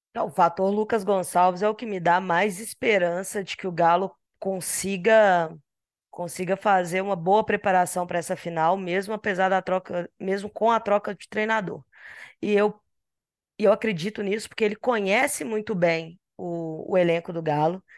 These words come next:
ele sabe como esses jogadores funcionam melhor, e pra mim, Jordi, ele entende o tamanho desse clássico e dessa final. E isso é muito importante, porque parecia muito que o,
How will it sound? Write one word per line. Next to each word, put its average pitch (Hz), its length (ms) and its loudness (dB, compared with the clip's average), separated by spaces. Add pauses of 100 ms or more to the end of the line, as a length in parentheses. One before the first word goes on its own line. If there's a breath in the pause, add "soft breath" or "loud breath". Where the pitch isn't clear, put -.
(440 loud breath)
ele 185 220 0
sabe 214 560 0
como 185 220 -2
esses - 180 -10
jogadores 165 500 0
funcionam 170 460 -6
melhor, 160 540 0 (600 loud breath)
e 269 80 -2
pra - 320 2
mim, 262 460 -6 (160)
Jordi, 185 320 0
ele 202 140 0
entende 233 340 -2
o 254 60 -6
tamanho 262 760 -2 (160)
desse 208 320 -2
clássico 208 580 2
e 226 80 -10
dessa 214 280 -4
final. 165 420 -2 (880 loud breath)
E 208 260 0
isso - 260 -4
é 220 200 4
muito 220 280 -4
importante, 226 540 -2
porque 190 240 -6
parecia 214 680 0
muito 202 560 -4
que - 120 -14
o, 170 360 -6